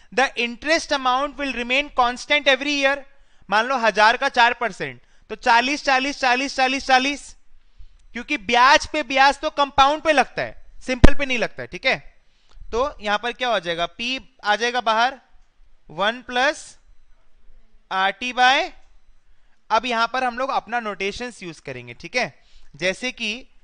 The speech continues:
अमाउंट का मतलब क्या होता है? अमाउंट का मतलब होता है accumulated value, प्रिंसिपल का मतलब होता है प्रेजेंट वैल्यू, वन प्लस आरटी, तो आर मतलब क्या? परसेंटेज।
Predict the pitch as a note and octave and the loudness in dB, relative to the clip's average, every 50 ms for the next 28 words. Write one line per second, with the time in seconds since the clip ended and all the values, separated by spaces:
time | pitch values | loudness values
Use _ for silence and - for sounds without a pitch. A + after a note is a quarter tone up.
0 | - _ _ - F#3+ G3 G3+ G#3 G3+ G#3+ A#3+ C4+ C#4 - C#4+ C#4 C4 B3+ B3 - | -20 _ _ -4 -4 -2 0 0 0 0 -2 -4 -6 -4 -4 -4 -4 -4 -4 -4
1 | B3+ B3 G3+ - A#3+ A#3 G3+ E3+ - - F3 F3 G#3 B3 - - - - - _ | -4 -4 -2 -2 0 0 0 -2 -4 -4 -6 -4 -6 -6 -10 -18 -20 -20 -20 _
2 | _ _ - - - - - G3 G3 G3+ G3 G3+ A#3 B3+ A3 - C4 B3 A#3 A#3 | _ _ -20 -20 -14 -8 -6 -4 -2 0 -2 -2 -2 -6 -6 -6 -6 -4 -4 -6
3 | A#3 B3 B3 A#3+ A3+ - B3 C4 C#4+ A3 G#3+ - - - A3 A3 A3 A3 G#3+ G3+ | -6 -6 -6 -6 -6 -4 -4 -4 -2 -2 -4 -8 -8 -12 -12 -10 -8 -6 -6 -6
4 | G3 G#3+ G#3+ F#3 D#3+ D3+ B2+ A#2+ A#2 A2+ A2 - - - - - - _ _ - | -4 -4 -6 -4 -4 -6 -6 -8 -12 -16 -18 -20 -20 -20 -20 -20 -20 _ _ -20
5 | _ - - - - _ - G#3 A3 A3 A3 - - B3 - - C4 C4 B3+ C4 | _ -20 -20 -20 -20 _ -8 -6 -6 -6 -8 -10 -12 -10 -6 -4 -4 -4 -4 -6
6 | B3 A#3+ A#3 A#3 A#3+ B3 A#3+ A#3 A3+ A3 - A#3 G#3+ F#3+ - - E3 D#3+ D3+ C#3 | -4 -4 -6 -4 -4 -6 -6 -6 -6 -4 -2 0 0 0 -2 -4 -6 -6 -6 -4
7 | E3+ G#3 A3 G#3+ A3 A#3 A3+ A3+ A#3 A#3 A#3+ A#3+ A#3+ - - - _ - - _ | -6 -8 -6 -2 0 0 0 0 -2 -8 -10 -12 -16 -20 -20 -20 _ -20 -20 _
8 | _ - - - - - C#3 C#3 F3 G#3+ B3 C4+ C4+ - - A3+ F#3+ D#3+ C#3+ - | _ -20 -20 -20 -20 -20 -12 -4 0 0 0 0 -2 -8 -4 -4 -4 -4 -4 -8
9 | - - - _ _ - _ _ _ _ _ _ - G#3 A3 A3+ A#3+ B3+ C#4 C#4+ | -16 -20 -20 _ _ -20 _ _ _ _ _ _ -6 -2 2 4 6 6 6 6
10 | C#4+ C#4 - - D#4 D#4 C#4+ G3+ C3+ - _ _ - _ - - - - - - | 4 -2 -2 0 2 2 2 -2 -4 -10 _ _ -20 _ -20 -20 -18 -16 -16 -10
11 | - A3+ A3 A3 A#3+ C4 C#4+ C#4+ C#4 C#4 - C#4 C4+ - C4 A#3+ G#3+ - G#3+ G#3+ | -6 -2 0 4 4 4 2 2 -4 -4 -4 -4 -4 0 0 0 0 2 0 -2
12 | - - B3+ C4 A3 C4+ C4+ C#4+ D4 - - | 0 0 -2 -2 0 0 0 0 0 -4 -14